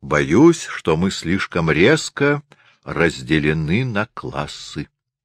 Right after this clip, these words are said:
Человек всегда поступал и поступает как член своего класса. Классы —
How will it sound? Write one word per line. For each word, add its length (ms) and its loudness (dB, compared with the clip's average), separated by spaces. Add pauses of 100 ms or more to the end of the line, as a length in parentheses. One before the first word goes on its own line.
(540)
Человек 680 4
всегда 680 0
поступал 840 0
и 60 -4
поступает 920 -2 (380)
как 240 0
член 600 2
своего 680 -4 (100)
класса. 560 -12 (2250)
Классы — 760 4